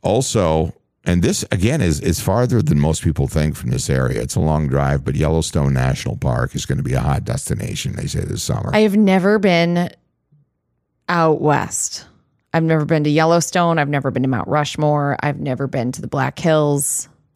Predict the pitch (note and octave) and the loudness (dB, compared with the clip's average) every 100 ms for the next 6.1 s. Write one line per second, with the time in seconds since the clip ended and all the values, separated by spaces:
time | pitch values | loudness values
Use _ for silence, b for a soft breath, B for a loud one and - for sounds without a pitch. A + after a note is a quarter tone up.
0 | - D#3+ D#3+ D3 F#3 E3+ G#3 - D#3+ C#3 | -6 0 0 2 4 4 2 2 2 2
1 | C3+ C3 A#2+ G#3+ G#3+ B2+ D3+ E3+ D3+ C#3 | 2 2 4 4 6 4 4 2 4 4
2 | C3 B2+ B2+ E3+ E3 D#3 - _ _ - | 4 4 4 2 0 -4 -8 _ _ -20
3 | _ _ _ E3 - - - - _ _ | _ _ _ -2 -2 -4 -6 -10 _ _
4 | _ _ - E3 E3 C#3 C#3 E3 B3 - | _ _ -6 -2 0 -2 -4 -4 -4 -4
5 | - A#2+ A2+ D#3+ C#2 A1+ G#2 - E3+ D#3 | 0 2 2 2 2 -2 -6 -4 -2 -2
6 | C#3+ | -4